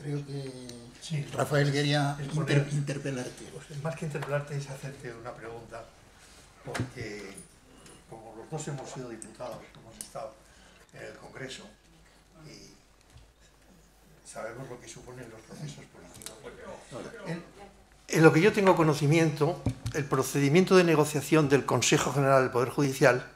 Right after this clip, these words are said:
Speaker 2: es que cada partido aceptaba a los candidatos del otro. Y se aceptaba que el presidente lo proponía, o,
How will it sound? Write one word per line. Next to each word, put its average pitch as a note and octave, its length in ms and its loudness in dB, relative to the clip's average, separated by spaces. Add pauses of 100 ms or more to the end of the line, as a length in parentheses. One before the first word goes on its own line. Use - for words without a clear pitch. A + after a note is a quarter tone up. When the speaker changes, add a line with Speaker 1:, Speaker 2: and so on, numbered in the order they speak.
(920)
Speaker 2:
es D3 240 6
que D3 320 4
cada D#3 320 12
partido C3+ 440 10
aceptaba C3 480 8
a - 20 8
los A#2+ 180 -2
candidatos G#2+ 580 -4
del F2+ 140 -10
otro. - 220 -16 (1300)
Y C#3+ 80 -4
se C#3+ 120 2
aceptaba C#3 440 4
que C3+ 80 0
el A2+ 80 -2
presidente D3 800 2 (800)
lo B2 240 0
proponía, C#3 760 2
o, A#2 240 -8